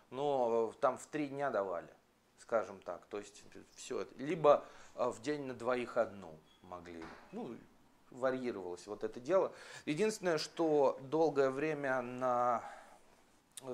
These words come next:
тушенке, на консерви-, на консервантах, на всем этом деле, это, нужно понимать, это риск возникновения цинги, там вот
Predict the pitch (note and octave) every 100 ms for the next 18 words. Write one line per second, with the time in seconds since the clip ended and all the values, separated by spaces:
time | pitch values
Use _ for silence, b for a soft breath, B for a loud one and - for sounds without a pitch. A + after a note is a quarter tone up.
0 | B2 C3 - F#3+ G3+ E3+ C#3 A#2+ A2 A2
1 | A#2 A2+ C3+ C3+ C3+ B2 A#2 B2 A#2 B2+
2 | B2+ E3 E3+ D3+ - - B B B A#2+
3 | B2 - C#3+ B2+ B2 B2+ D3 D#3+ B2 B2
4 | B2 B2 A#2 A2+ G#2+ G#2 - B B B
5 | B2+ C3 A#2+ A#2 A#2+ B2+ C#3+ B2+ G#2+ A2+
6 | A#2 - G#2+ G#2 G2 A2 A2+ G#2+ G2 -
7 | G#2 A2+ D3 - F#2+ F#2